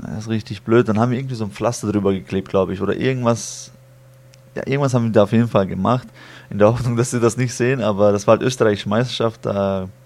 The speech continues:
wär, wär das Training gewesen, hätte ich's ja gelassen, aber ich dachte mir, das ist österreichische Meisterschaft, das gibt's nächstes Jahr erst wieder, das,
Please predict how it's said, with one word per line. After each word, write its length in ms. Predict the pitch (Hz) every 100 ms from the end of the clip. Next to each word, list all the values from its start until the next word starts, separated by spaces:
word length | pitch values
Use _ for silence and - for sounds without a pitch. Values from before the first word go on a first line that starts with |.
| - - - - - - - - - -
wär, 200 | 110 113
wär 100 | 123
das 140 | 135
Training 280 | 143 160 165
gewesen, 300 | 147 143 131
hätte 160 | 127 123
ich's 100 | 113
ja 100 | 110
gelassen, 440 | 107 110 131 117
aber 120 | 107
ich 60 | 101
dachte 260 | 104 101 101
mir, 60 |
das 120 | 98
ist 60 | -
österreichische 420 | 98 - 101 101
Meisterschaft, 440 | 101 113 - 104 92
das 120 | 95
gibt's 200 | 107 -
nächstes 340 | 107 101 98
Jahr 180 | 107 107
erst 260 | 104 98 -
wieder, 360 | 95 101 98
das, 80 | 92